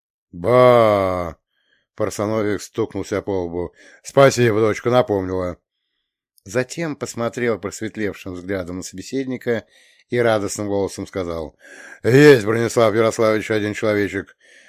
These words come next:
Вот только ликом вельми страшен, хром и умишком ущербен. При всем при этом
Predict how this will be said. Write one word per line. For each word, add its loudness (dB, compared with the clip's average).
Вот 6
только 4
ликом 2
вельми -2
страшен, -6
хром 4
и 4
умишком 2
ущербен. -4
При 2
всем 2
при 2
этом 2